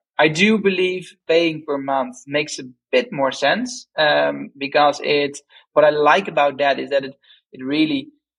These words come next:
uh, drives us as a company to improve the bikes even more, because the longer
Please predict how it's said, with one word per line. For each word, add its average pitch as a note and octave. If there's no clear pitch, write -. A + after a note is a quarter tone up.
uh, C3
drives D3
us D3+
as C3+
a C3+
company C#3+
to C#3
improve C#3
the C3+
bikes B2+
even B2
more, C#3
because A2+
the B2+
longer C3+